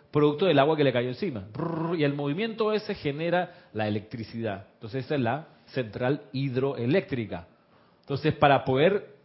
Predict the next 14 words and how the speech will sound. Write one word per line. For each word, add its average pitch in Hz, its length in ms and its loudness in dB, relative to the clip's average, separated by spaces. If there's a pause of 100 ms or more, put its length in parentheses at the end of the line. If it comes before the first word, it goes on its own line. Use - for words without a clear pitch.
generar 139 400 4
la 185 80 8
electricidad 156 460 2
bajo 175 220 4
las 170 120 2
turbinas 190 340 0
se 151 80 -8
necesita 131 280 -2
que 135 80 -4
el 123 60 4
lago 151 240 4
tenga 147 320 0
agua 156 200 2
arriba. 147 400 -2